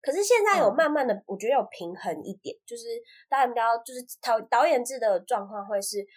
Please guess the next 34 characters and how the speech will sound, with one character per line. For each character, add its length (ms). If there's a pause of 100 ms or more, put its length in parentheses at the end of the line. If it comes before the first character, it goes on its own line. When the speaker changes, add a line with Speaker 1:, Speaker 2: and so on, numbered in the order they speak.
(220)
Speaker 1:
可 120
能 200
导 160
演 160
自 140
己 100
有 140
故 180
事， 120
或 140
自 100
己 140
还 140
有 160
想 200
要 120
的 160
画 300
面， 180
然 100
后 80
他 120
可 120
能 140
会 160
去 340 (320)
找 400
制 240
片 300
去 400 (140)
组 200
合 240
这 220
个 240